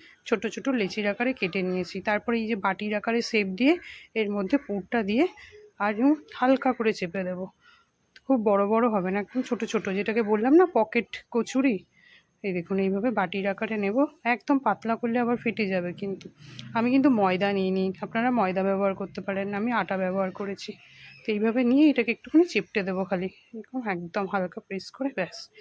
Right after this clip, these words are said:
এটাকে এবার গরম তেলের মধ্যে ছেড়ে দেবো। একদম গরম তেল মানে হালকা গরম হবে, খুব গরম হলে ভি-, আপনার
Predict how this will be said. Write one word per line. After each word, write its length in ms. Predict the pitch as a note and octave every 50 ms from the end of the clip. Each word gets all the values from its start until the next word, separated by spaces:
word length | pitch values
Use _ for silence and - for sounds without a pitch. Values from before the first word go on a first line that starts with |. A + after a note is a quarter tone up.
| - - - - - _ -
এটাকে 260 | A#3+ A3 B3 A#3 A#3 A3
এবার 180 | G#3 B3+ D4 E4
গরম 280 | A#3 A3 G3+ G3 F#3+ F#3 F3+
তেলের 260 | G3+ F#3+ F#3+ F#3+ F#3+
মধ্যে 260 | F#3+ G3 F#3+ G3 C#4+
ছেড়ে 260 | C#4+ - - F3+ F3 F3
দেবো। 200 | E3+ F#3 F3+ - - - -
একদম 420 | B3+ C4 C4 _ _ - - C#4 C#4 B3+
গরম 240 | A3 G3+ G#3+ A#3 A#3+
তেল 160 | - - B3+ B3+
মানে 220 | B3+ C4 C4 C4 B3+ - - - - _ -
হালকা 320 | - A#3 B3 A#3+ - A3
গরম 280 | G3 F#3+ F#3+ F3+ F#3 F#3 F#3
হবে, 140 | F#3 F#3 F3+
খুব 200 | - - A#3 G#3 F#3+ - G3+
গরম 240 | G#3+ G#3 A3+ A3+ A3
হলে 160 | A#3 C#4 E4
ভি-, 340 | E4 - A3+ G#3+ G3 G3 F#3+ - - - - - -
আপনার 280 | A3 G3+ - G#3+ G#3+